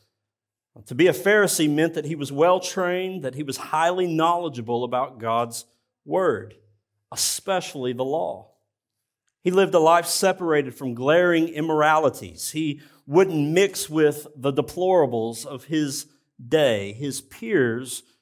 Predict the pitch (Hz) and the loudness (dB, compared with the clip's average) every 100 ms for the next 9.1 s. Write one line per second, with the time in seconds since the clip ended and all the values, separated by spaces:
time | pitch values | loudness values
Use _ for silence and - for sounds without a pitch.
0 | _ 135 131 - - 202 196 123 104 101 | _ -10 -8 -8 0 0 0 -8 -12 -12
1 | 104 107 135 147 123 110 107 107 - - | -12 -6 -4 -4 -6 -10 -10 -12 -12 -10
2 | 147 - - 87 80 _ _ _ _ _ | -10 -12 -16 -18 -20 _ _ _ _ _
3 | _ _ _ _ _ _ _ _ _ _ | _ _ _ _ _ _ _ _ _ _
4 | - 117 131 123 131 131 117 - 131 127 | -10 -4 0 2 0 -2 -8 -2 -2 0
5 | 135 143 139 156 147 147 123 110 160 160 | -2 -2 0 0 -2 -8 -14 -6 0 0
6 | 139 120 - - 185 190 185 180 - _ | -2 -6 -6 -4 -6 -4 -6 -6 -12 _
7 | _ 147 143 151 180 175 160 - 185 170 | _ -4 0 0 0 -2 -4 -2 0 0
8 | 170 156 127 127 156 175 185 - 170 165 | -2 -6 -4 -2 -2 -2 -6 -8 -10 -12
9 | 160 | -14